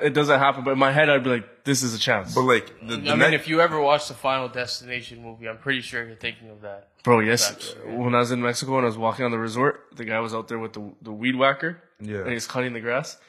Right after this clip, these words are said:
Speaker 1: I was, like, walking by it like this. I was like, "You ever see the, uh, movie, <laughs> the, the, the, the Final Destination movie where the guy was doing it and it flicked a
Speaker 2: Yeah,
Speaker 1: rock?"
Speaker 2: yeah, yeah, yeah.
Speaker 1: And it just went right through the lady's
Speaker 2: Yeah,
Speaker 1: eyeball.
Speaker 2: yeah,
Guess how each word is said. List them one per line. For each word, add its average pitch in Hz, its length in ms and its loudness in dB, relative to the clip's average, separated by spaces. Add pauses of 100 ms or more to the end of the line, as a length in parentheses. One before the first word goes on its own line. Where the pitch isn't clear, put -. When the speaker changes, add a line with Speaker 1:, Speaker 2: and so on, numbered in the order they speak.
(200)
Speaker 1:
I - 60 -18
was, 117 80 -8
like, 127 160 0
walking 123 320 0
by 120 160 -2
it 113 80 -4
like 110 160 -12
this. - 380 -6 (840)
I 135 80 2
was 123 100 0
like, 120 160 -4 (560)
"You 147 120 6
ever 160 100 8
see 160 140 0
the, 143 400 4
uh, - 40 -2
movie, 143 400 2 (320)
<laughs> - 360 -20
the, 165 600 2 (280)
the, 143 260 6
the, 123 340 0
the 127 120 -6
Final 135 280 4
Destination 139 400 -2
movie 147 140 -2
where 131 140 0
the 123 60 -2
guy 123 140 2
was 120 120 0
doing 143 240 0
it 165 200 0 (180)
and 127 100 4
it - 220 -6
flicked 139 480 0
a 120 40 2
Speaker 2:
Yeah, 120 200 8
Speaker 1:
rock?" 160 280 8
Speaker 2:
yeah, 95 160 -4
yeah, 92 300 -6
yeah. 87 280 -8
Speaker 1:
And 143 120 4
it 131 40 4
just 131 180 -2 (280)
went 135 320 0
right 151 280 2
through 156 100 -2
the 151 100 0
lady's 143 180 4 (100)
Speaker 2:
Yeah, 117 80 6
Speaker 1:
eyeball. 147 360 6
Speaker 2:
yeah, 90 80 -10